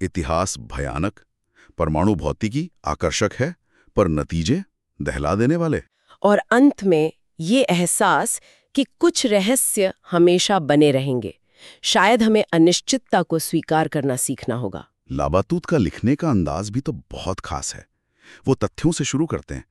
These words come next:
Speaker 1: फिर धीरे-धीरे कल्पना में चले जाते हैं।
Speaker 2: हाँ, वो सच और कल्पना की रेखा धुंधली हो जाती है।
Speaker 1: ये फैक्शन तकनीक कमाल की है और कहानी कहने का नजरिया भी बदलता रहता है।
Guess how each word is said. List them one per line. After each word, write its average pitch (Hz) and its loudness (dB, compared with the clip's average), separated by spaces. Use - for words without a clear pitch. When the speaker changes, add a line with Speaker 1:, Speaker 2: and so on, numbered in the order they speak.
Speaker 1:
फिर 139 0
धीरे-धीरे 95 -2
कल्पना 73 -4
में 104 0
चले 120 -2
जाते 110 -6
हैं। 101 -12
Speaker 2:
हाँ, 269 4
वो 294 2
सच - -2
और 233 2
कल्पना 240 2
की 269 0
रेखा 220 0
धुंधली 170 2
हो 208 4
जाती 135 -4
है। 131 -12
Speaker 1:
ये 165 -4
फैक्शन 180 -4
तकनीक 190 -2
कमाल 95 0
की 78 -12
है 65 -16
और 87 -2
कहानी 90 -2
कहने 98 0
का 135 -2
नजरिया 95 0
भी 139 -2
बदलता 78 -2
रहता 67 -8
है। 50 -20